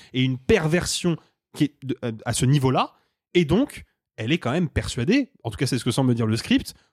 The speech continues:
pendant plusieurs, euh, pendant un bon moment, elle est persuadée d'être vraiment amoureuse de lui. Elle est persuadée que c'est vraiment son idéal sentimental.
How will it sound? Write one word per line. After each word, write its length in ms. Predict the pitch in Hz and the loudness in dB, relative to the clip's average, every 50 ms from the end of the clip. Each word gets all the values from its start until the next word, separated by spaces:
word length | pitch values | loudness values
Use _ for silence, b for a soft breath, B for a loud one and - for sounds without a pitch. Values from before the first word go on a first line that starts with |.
| _ _ | _ _
pendant 440 | 175 175 170 170 175 175 156 - - _ _ _ _ _ _ _ _ _ _ _ _ - | 2 2 2 2 2 0 0 -2 -6 _ _ _ _ _ _ _ _ _ _ _ _ -4
plusieurs, 580 | - - 135 131 113 117 120 135 127 113 113 113 | -2 -2 -2 -2 2 2 4 4 4 4 2 2
euh, 180 | 113 113 113 | 2 0 0
pendant 200 | 104 - 113 110 104 | -2 -4 -6 -6 -6
un 100 | 104 104 | -4 0
bon 160 | 123 190 214 | 2 4 4
moment, 360 | 185 156 156 196 277 320 b b b b _ _ | 4 4 4 2 2 0 b b b b _ _
elle 120 | - - | -16 -14
est 40 | 101 | -10
persuadée 340 | - - - - 143 160 214 | -8 -8 -6 -4 -2 -2 0
d'être 140 | 196 139 107 | -2 -2 0
vraiment 240 | 104 117 131 143 - | 0 -2 -2 -2 -2
amoureuse 280 | 165 139 131 123 123 120 | -2 -2 0 0 -2 -2
de 80 | 120 120 | -2 -4
lui. 180 | 117 123 131 - _ _ _ _ _ _ | -4 -6 -8 -10 _ _ _ _ _ _
Elle 120 | 131 131 | 2 4
est 40 | 135 | 4
persuadée 360 | 120 127 - - 131 180 226 | 4 0 -2 -2 -2 -4 -2
que 140 | - 160 131 b b b b | 0 -2 -2 b b b b
c'est 140 | - - 123 | -6 -6 -4
vraiment 340 | 107 107 135 202 294 339 330 | -2 0 2 4 4 4 2
son 120 | - 180 | 2 0
idéal 320 | 143 131 131 131 127 123 | 2 2 2 2 0 0
sentimental. 600 | 120 - 131 - - 131 131 123 - 135 127 120 | -2 -4 -4 -2 -2 0 0 0 0 0 0 -2